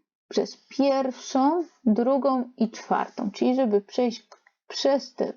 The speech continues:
punkty, musi ona jakoś tak być. Puf. Czyli co już wiemy? Dzięki temu wiemy, że ona jest malejąca,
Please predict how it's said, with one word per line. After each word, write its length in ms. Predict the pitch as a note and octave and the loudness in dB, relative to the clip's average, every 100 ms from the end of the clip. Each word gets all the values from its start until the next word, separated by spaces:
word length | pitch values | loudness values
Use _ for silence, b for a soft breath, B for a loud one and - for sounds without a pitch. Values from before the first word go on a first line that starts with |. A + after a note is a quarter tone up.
| - - | -14 -4
punkty, 540 | - - - - B3+ | -4 -4 -8 -4 0
musi 540 | C#4+ F4 G#4+ - D4+ G4 - | 4 4 2 0 -2 -2 0
ona 420 | A3 A3 A3 G#3 | 2 4 2 2
jakoś 420 | G3+ G3 G#3 - | -2 -4 -10 -10
tak 300 | - - - _ - | -8 -8 -10 _ -12
być. 340 | - - - - B B B B B B B B B _ - _ _ _ | -12 -12 -20 -20 B B B B B B B B B _ -20 _ _ _
Puf. 340 | - - - - _ _ _ _ _ _ b b b b b b - | -4 -4 -4 -20 _ _ _ _ _ _ b b b b b b -4
Czyli 260 | D#4+ F4+ F4+ | 2 2 2
co 180 | - A#3+ | 0 2
już 180 | A3+ F#3+ | 2 0
wiemy? 360 | D3 - - - _ _ _ _ _ G3 | -4 -6 -10 -16 _ _ _ _ _ 0
Dzięki 380 | G3 G3 G3+ | 2 0 -4
temu 340 | G3 - - F#3+ | -4 -8 -6 -2
wiemy, 360 | G#3 D#4 F#4+ B3 | 0 0 0 0
że 200 | G#3 - | 0 0
ona 280 | D4+ F#4+ C4+ | 0 2 0
jest 240 | B3+ - _ F#3+ | 0 -4 _ 2
malejąca, 1600 | F#3+ G3 G#3 C#4+ D4 D4 C4+ G#3 G3 E3+ F3 G3 - G3+ F#3 | 6 6 4 2 4 4 2 2 0 -2 -6 -8 -10 -8 -4